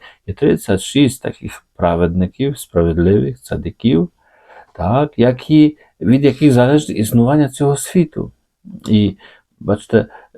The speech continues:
коли Бог вирішив з, з, е, знищити Содом і Гомору, Авраам шукав десятеро справедливих, десятеро цадиків. Не знайшов навіть десятки таких людей в цих великих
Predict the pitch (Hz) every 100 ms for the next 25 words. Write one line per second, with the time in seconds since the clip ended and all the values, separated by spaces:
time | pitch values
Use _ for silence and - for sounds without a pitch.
0 | - - 110 110 101 117 123 - - -
1 | - 98 95 123 120 - 107 101 92 101
2 | 95 92 92 - _ _ _ _ - _
3 | - - 73 76 95 120 117 113 101 104
4 | 95 - 107 110 123 117 98 101 101 95
5 | 87 - - 76 - 101 98 107 135 139
6 | 123 - 127 131 131 - _ _ - 139
7 | 127 101 - 80 - - 82 80 76 69
8 | 57 95 104 135 139 139 131 127 123 -
9 | 107 113 - 85 - _ _ _ _ _
10 | 120 120 120 117 104 101 104 92 92 87
11 | 85 85 - - - _ - - - -
12 | - 67 80 - - _ _ _ _ -
13 | - 90 90 90 87 90 - -